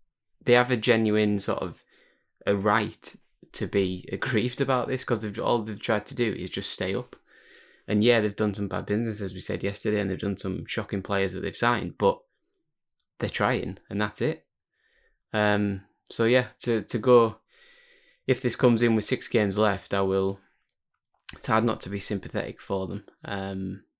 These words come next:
they've just gotta hope that now they know that it might come then, you know, and Everton, if Everton's the yardstick of ten points, be ten points clear. And that is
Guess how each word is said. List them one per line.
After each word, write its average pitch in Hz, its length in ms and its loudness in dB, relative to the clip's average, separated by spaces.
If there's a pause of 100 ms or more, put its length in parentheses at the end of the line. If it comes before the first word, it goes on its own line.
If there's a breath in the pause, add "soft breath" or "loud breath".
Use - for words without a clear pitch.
(680)
they've 107 180 0
just - 180 -6
gotta 101 200 0
hope 98 340 0
that 101 340 -2
now 117 320 2
they 104 140 2
know 104 320 0
that 98 180 -2
it 95 120 0
might 107 280 0
come 101 280 0
then, 92 320 -4 (800)
you - 160 -6
know, 95 280 -8 (100)
and 98 220 -2
Everton, 104 420 0
if 110 160 -4
Everton's 107 440 -2
the 101 100 -4
yardstick 104 540 -2
of 95 120 -6
ten 101 220 -2
points, 98 540 -2 (920)
be 107 160 2
ten 101 240 -4
points 95 280 -6
clear. 98 320 -8 (500)
And 95 180 -8
that 98 160 -4
is 98 360 -6